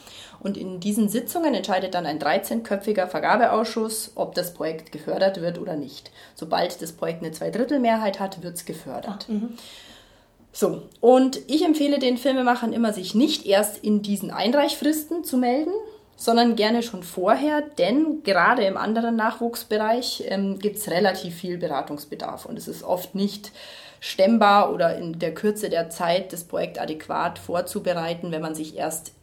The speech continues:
Speaker 1: kurz vor Ende der Einreichfrist endet. Also im Idealfall meldet man sich ein paar Wochen, bevor man plant einzureichen, telefonisch oder per Mail bei mir, vereinbart einen Termin,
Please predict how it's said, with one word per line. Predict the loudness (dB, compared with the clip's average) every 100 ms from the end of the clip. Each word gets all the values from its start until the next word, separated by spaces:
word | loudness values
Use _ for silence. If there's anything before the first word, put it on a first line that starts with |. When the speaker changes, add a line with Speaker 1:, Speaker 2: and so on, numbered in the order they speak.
| _ _ -6
Speaker 1:
kurz | -6 -4
vor | -4
Ende | -4 -4
der | -6 -6
Einreichfrist | -8 -10 -12 -16 -16 -14
endet. | -10 -8
Also | -6 -6
im | -6
Idealfall | 2 8 8 6 2 2 -2 -8 -18 -20 -20 _ -2
meldet | 4 4 4
man | 2 -4
sich | -6 -12
ein |
paar | 0 4 6
Wochen, | 6 4 0 0 -4 -12 -16
bevor | -10 2 4
man | 6 4 0
plant | -2 -2 -2 -6 -4
einzureichen, | -2 0 2 2 2 0 -4 -6 -12
telefonisch | -14 -6 0 4 4 0 -6
oder | -10 -10
per | -10 -6
Mail | 0 2 4
bei | 2 2
mir, | 0 0 -4
vereinbart | -8 -10 -6 -4 -4
einen | -8 -10 -12
Termin, | -6 0 2